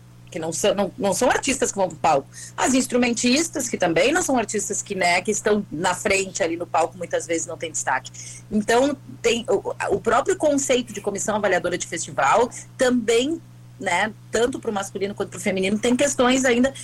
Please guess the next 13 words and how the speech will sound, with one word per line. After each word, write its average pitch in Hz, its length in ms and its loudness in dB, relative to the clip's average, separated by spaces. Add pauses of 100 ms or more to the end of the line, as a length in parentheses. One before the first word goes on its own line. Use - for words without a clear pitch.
(200)
E 269 140 4
outra, 277 320 4
a 208 40 4
gente 233 220 -6
tem 302 100 -2
um 320 60 -6
pouco 320 180 -6
de 392 120 -2
medo 302 480 2
de 226 80 0
abrir 208 400 0
pra, 277 180 -2 (180)
pra 170 440 2